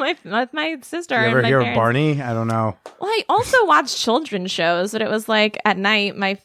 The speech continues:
Speaker 1: well, you know, my parents or my sister were watching T V, and I was just, like, in the room with them. And I used to think babies were made by a special kind of making out, like a flick of the tongue or something.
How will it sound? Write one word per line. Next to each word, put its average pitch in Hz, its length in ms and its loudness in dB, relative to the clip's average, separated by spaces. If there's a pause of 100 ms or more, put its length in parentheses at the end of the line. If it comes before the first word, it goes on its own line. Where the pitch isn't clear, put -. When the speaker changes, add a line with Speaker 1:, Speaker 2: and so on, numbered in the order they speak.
Speaker 1:
well, 185 200 -4
you 214 180 -2
know, 180 140 0
my 185 100 2
parents 185 500 0
or 180 80 0
my 180 120 0
sister 190 320 -2
were 180 100 4
watching 180 340 0
T 185 160 -4
V, 180 160 -2
and 180 80 -2
I 180 40 -2
was 185 100 -4
just, 190 140 -10
like, 185 100 -10
in 180 140 -8
the 170 80 -4
room 185 180 -4
with - 140 -8
them. - 320 -4 (400)
And 190 160 4
I 190 40 4
used 202 180 2
to 202 80 2
think 202 180 0
babies 185 280 2
were 180 60 -4
made 170 220 -2
by 160 140 4
a 170 60 0
special - 300 -2
kind 165 240 -4
of 160 60 -4
making 165 320 -4
out, 160 260 -2 (380)
like 185 160 -4
a 170 60 -6
flick - 280 -8
of 180 60 -2
the 175 80 -4
tongue 147 260 -4
or 160 80 -4
something. 175 580 -4